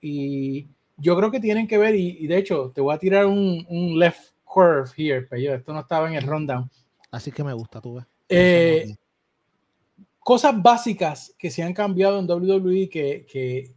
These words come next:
Speaker 1: que han hecho que el show sea entretenido. Yo te voy a decir por lo menos dos de ellas. Si tú tienes alguna más, la añades a esta, a esta pequeña lista. Para mí, muy importante, número uno, eh, se le está dando valor a lo que son los campeonatos. Eh,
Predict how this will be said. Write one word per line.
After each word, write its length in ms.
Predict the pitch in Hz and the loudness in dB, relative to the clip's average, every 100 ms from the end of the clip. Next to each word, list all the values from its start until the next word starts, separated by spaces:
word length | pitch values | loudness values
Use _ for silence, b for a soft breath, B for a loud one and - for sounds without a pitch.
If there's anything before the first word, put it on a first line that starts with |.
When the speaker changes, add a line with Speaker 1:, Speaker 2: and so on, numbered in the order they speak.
| _ | _
Speaker 1:
que 400 | 139 135 131 139 | -6 -4 -4 -4
han 200 | 160 170 | -4 -2
hecho 300 | 185 185 196 | -4 -4 -8
que 60 | 180 | -6
el 80 | 160 | -10
show 200 | 170 165 | -10 -8
sea 140 | 190 | -8
entretenido. 500 | 180 185 180 180 170 | -6 -4 -4 -2 -2
Yo 120 | 143 | -2
te 60 | 160 | -2
voy 140 | 185 | 0
a 20 | 190 | 0
decir 180 | 214 | -4
por 140 | 190 196 | -2 -2
lo 60 | |
menos 200 | 190 190 | 0 -2
dos 160 | 180 170 | -4 -2
de 140 | 185 | 0
ellas. 240 | 190 165 131 | 2 0 -6
Si 80 | 135 | -10
tú 100 | 131 | -10
tienes 240 | 170 180 | -6 -2
alguna 320 | 185 175 180 | -2 -4 -4
más, 220 | 175 175 - _ - | -4 -6 -8 _ -6
la 260 | 135 131 | -2 -2
añades 420 | 131 135 151 156 | -2 -4 -2 -2
a 100 | 170 | -2
esta, 500 | 175 - 156 151 143 | -6 -2 0 0 -2
a 20 | 143 | -6
esta 260 | 135 175 | -8 -8
pequeña 380 | 165 160 165 165 | -8 -10 -8 -2
lista. 380 | 175 - 151 127 b b b b b _ | -2 -4 -10 -14 b b b b b _
Para 220 | 208 208 | 6 6
mí, 160 | 226 269 | 4 4
muy 160 | 247 | 2
importante, 520 | 240 262 226 190 165 180 | 4 2 2 -2 -2 -2
número 280 | 180 180 | 2 2
uno, 460 | 190 226 254 226 240 _ _ _ _ - | 4 2 0 -4 -6 _ _ _ _ -4
eh, 320 | 170 165 170 | -2 0 -2
se 160 | - 185 | -4 -4
le 80 | 175 | -4
está 200 | - 175 | -6 -6
dando 240 | 185 214 | -4 -2
valor 460 | 220 202 202 208 - | -2 0 -2 -4 -8
a 100 | 160 | -8
lo 120 | 156 | -8
que 80 | 151 | -10
son 160 | 135 151 | -12 -12
los 120 | 165 | -12
campeonatos. 680 | - 170 180 156 127 127 - _ _ _ _ _ _ _ _ _ | -10 -12 -10 -10 -10 -12 -20 _ _ _ _ _ _ _ _ _
Eh, 800 | 151 151 151 147 147 143 143 | -6 -4 -4 -2 -2 -2 -4